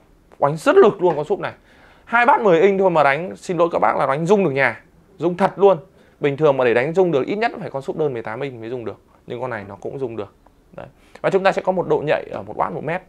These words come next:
đó chính là một trăm linh ba decibel, và peak đạt được là một trăm ba mươi mốt decibel. Với một cái thông số như thế này, với một cái độ ồn như thế này, chúng ta nói độ ồn decibel như thế này thì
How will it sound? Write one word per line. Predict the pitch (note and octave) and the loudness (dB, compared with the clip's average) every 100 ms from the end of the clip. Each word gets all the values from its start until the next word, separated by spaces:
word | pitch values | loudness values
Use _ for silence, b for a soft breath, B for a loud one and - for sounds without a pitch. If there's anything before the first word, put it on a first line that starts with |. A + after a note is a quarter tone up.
| - | -14
đó | B2+ | -12
chính | C3 D#3 | -8 -6
là | C3+ | -6
một | A2+ | -6
trăm | B2 | -10
linh | B2+ B2 | -8 -6
ba | A#2+ | -6
decibel, | G#2+ - A2+ - B2+ B2 - | -8 -10 -10 -4 -4 -2 -2
và | - | 0
peak | - - | -2 -2
đạt | A#2+ | -6
được | - A2 | -8 -8
là | |
một | G#2 G#2+ | -10 -8
trăm | A#2 A2+ | -8 -2
ba | B2 | 0
mươi | A#2 | 0
mốt | A#2+ E3+ | -4 -6
decibel. | A#2 G2+ A2+ B2 A#2+ - - - - C#3 | -6 -4 -2 -2 -2 -4 -4 -6 -6 2
Với | E3+ | 2
một | F4+ E3+ | 2 -2
cái | D3+ | -4
thông | E3 | -4
số | C#3+ C#3+ | -2 -2
như | E3 | -2
thế | D#3+ | -4
này, | D3+ A#2 | -4 -4
với | G#2+ C#3 | -4 -4
một | E3+ | -4
cái | - | -4
độ | F3 - - B B B | -2 -2 -6 B B B
ồn | E3 D3+ B2+ | 4 4 2
như | C3+ | -4
thế | E3 | -4
này, | D#3 A#2+ A2 | -2 -2 -4
chúng | A2+ | -8
ta | D3 | -8
nói | C3+ D#3 | -6 -4
độ | C#3 - | -4 -4
ồn | A#2 G2 - _ | -6 -6 -14 _
decibel | - A#2 - C3+ C3 | -8 -8 -6 -2 -2
như | B2 | -4
thế | |
này | C3+ A#2 G#2+ | -10 -12 -12
thì | G2+ F#2+ | -16 -16